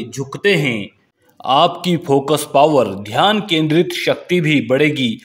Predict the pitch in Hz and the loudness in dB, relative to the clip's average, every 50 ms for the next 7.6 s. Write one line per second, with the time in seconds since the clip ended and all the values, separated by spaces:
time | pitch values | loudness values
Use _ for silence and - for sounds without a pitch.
0 | _ _ _ - 151 160 190 214 214 214 - - 220 233 233 226 - - 165 170 | _ _ _ 2 4 4 6 4 4 0 -2 -2 0 0 0 0 0 0 0 2
1 | 170 190 175 160 170 175 165 175 196 202 170 165 151 147 147 151 160 170 170 170 | 2 2 4 6 4 4 4 2 -2 -4 -2 0 0 2 2 2 2 2 2 4
2 | 143 120 127 131 135 160 175 170 147 143 131 120 104 101 110 117 143 190 226 220 | 2 4 4 4 4 4 4 2 0 -2 -4 -4 -6 -8 -8 -2 0 2 2 4
3 | - 214 220 214 - - 160 160 156 - 208 214 214 208 196 180 180 175 160 156 | 4 2 2 2 0 -4 -6 -6 -6 -4 -4 -2 -2 0 0 2 2 2 2 2
4 | 147 143 131 120 110 - _ _ _ _ _ 123 120 135 170 185 180 - - 156 | 2 2 0 0 -2 -6 _ _ _ _ _ -12 -2 2 2 2 2 2 0 2
5 | 160 156 143 - - - - - 196 196 180 160 170 196 190 185 185 - 151 165 | 4 4 2 2 -2 -8 -4 0 0 0 2 2 4 4 4 4 2 2 4 4
6 | 185 196 208 202 180 - - - 139 131 123 117 113 110 - - - - - 220 | 4 4 4 4 2 2 0 -2 -2 -2 -2 -2 -4 -6 -8 -12 -12 -6 -4 -2
7 | 233 226 214 185 170 147 - 165 147 135 120 110 | 0 2 2 2 2 2 2 0 0 0 0 -4